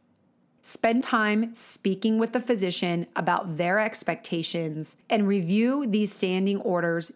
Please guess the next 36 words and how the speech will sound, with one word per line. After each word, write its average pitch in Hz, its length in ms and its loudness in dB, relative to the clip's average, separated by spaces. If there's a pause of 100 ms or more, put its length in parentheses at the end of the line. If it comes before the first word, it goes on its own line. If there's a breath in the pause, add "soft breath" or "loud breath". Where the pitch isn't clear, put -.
(120)
yearly. 160 600 -4 (600)
Make 254 280 4
sure 226 400 2
you 202 220 2
are 190 100 2
also 190 440 2
covered 165 560 -2
under 247 340 2
these 180 180 0
standing 170 340 -2
orders 160 540 -4
for - 240 0
any 240 200 2
per 262 200 0
diem 196 360 2
work 175 400 -2
you 190 220 2
may 185 220 2
pick 175 260 -4
up. - 280 -2 (320)
I 226 100 4
would 233 140 4
encourage 240 480 2
you 262 80 2
to 240 60 2
have 175 480 0 (280 soft breath)
a 208 140 2
separate 233 520 0
set 196 180 2
of 180 100 0
orders 170 560 0
for 190 260 0
those 202 480 0
populations 165 1080 -4
and 196 180 0
circumstances, 170 1040 -2